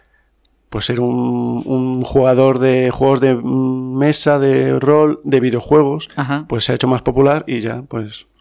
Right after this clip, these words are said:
Speaker 2: Si pudiéramos comparar, eh, u-, los jua-, el, el nivel de, como de aislamiento friki de anti-, antiguamente en los noventa, que eran la, los jugadores de rol, la gente que jugaba juegos de mesa y tal,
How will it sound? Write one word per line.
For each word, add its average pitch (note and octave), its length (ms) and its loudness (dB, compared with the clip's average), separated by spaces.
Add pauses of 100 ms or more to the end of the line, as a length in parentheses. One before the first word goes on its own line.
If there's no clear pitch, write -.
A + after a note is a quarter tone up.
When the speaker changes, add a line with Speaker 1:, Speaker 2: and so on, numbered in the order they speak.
(380)
Speaker 2:
Si - 200 -2
pudiéramos E3+ 480 2
comparar, G3 560 0
eh, E3+ 480 -2
u-, D#3+ 540 -2
los D3+ 200 0
jua-, D3+ 200 -4
el, C#3+ 560 -2
el B2+ 280 -4
nivel D3 320 0
de, B2+ 480 -2 (160)
como B2+ 220 -2
de B2 180 -4
aislamiento C3+ 720 -2
friki B2+ 580 -8 (680)
de C3+ 340 -2
anti-, C3 380 -4
antiguamente C3+ 640 -4
en B2+ 60 -6
los B2+ 160 -6
noventa, A#2+ 600 -6
que C#3 120 -2
eran B2 260 -4
la, A#2 220 -6
los A#2 200 -6
jugadores A#2 460 -6
de B2 100 -6
rol, C3 420 0
la B2 100 -4
gente C3 320 -8
que - 80 -12
jugaba A2+ 380 0
juegos A#2 320 0
de G#2 80 -4
mesa C#3 340 -2
y B2 60 -6
tal, F3+ 200 -6